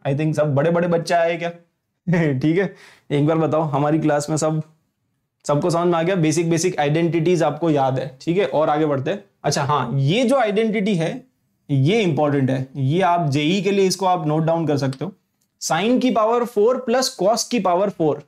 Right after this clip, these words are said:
ये होता है वन माइनस टू sine square cos square,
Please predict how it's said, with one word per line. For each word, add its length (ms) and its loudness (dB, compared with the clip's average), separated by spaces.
ये 200 2
होता 280 2
है 140 4
वन 320 2
माइनस 500 0
टू 200 2
sine 300 0
square 320 0
cos 240 0
square, 220 0